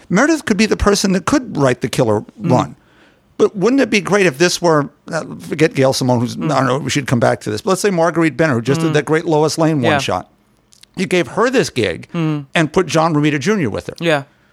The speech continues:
Speaker 1: Or Keith Giffen or somebody you'd say, "Well, there's a name."
Speaker 2: Mm-hmm.
Speaker 1: Or, uh, Perez would never come back. But
Speaker 2: Yeah.
Speaker 1: you, you,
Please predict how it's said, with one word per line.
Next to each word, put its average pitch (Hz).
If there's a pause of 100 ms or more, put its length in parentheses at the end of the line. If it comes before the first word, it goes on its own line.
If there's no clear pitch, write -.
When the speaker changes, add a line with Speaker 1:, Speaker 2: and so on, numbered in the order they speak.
(180)
Speaker 1:
Or 156
Keith 151
Giffen 180
or 127
somebody 170
you'd 156
say, 131
"Well, 131
there's 160
a 185
name." 117
Speaker 2:
Mm-hmm. 151
Speaker 1:
Or, -
uh, 131
Perez 147
would 127
never 113
come 107
back. 113
But 156
Speaker 2:
Yeah. 147
Speaker 1:
you, 120
you, 95